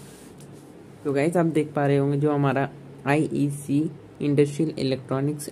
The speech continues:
and Control का जो पहला chapter है वो आपका है एससीआर थायरिस्टर परिवार, मतलब Introduction to एससीआर। और जो आपका दूसरा है वो नि-, नियंत्रित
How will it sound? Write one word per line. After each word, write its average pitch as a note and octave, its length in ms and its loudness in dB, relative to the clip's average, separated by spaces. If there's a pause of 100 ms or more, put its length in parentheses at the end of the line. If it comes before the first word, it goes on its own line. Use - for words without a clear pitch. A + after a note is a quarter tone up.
and C3+ 240 -2
Control B2+ 460 2
का C3 100 2
जो B2 160 -2
पहला B2+ 400 2
chapter C3 420 0
है C3+ 180 -2 (460)
वो C#3 120 2
आपका D3 400 2
है C#3 240 2 (300)
एससीआर D#3 640 0 (160)
थायरिस्टर C3+ 680 0 (120)
परिवार, A#2+ 460 0 (800)
मतलब B2+ 260 -4
Introduction D3 880 2
to - 200 -2
एससीआर। B2 580 0 (680)
और B2 340 2
जो C3 200 2
आपका C#3 260 4
दूसरा C#3+ 380 0
है A#2+ 200 0 (460)
वो A#2+ 240 0
नि-, C3 160 -2 (520)
नियंत्रित D3 680 2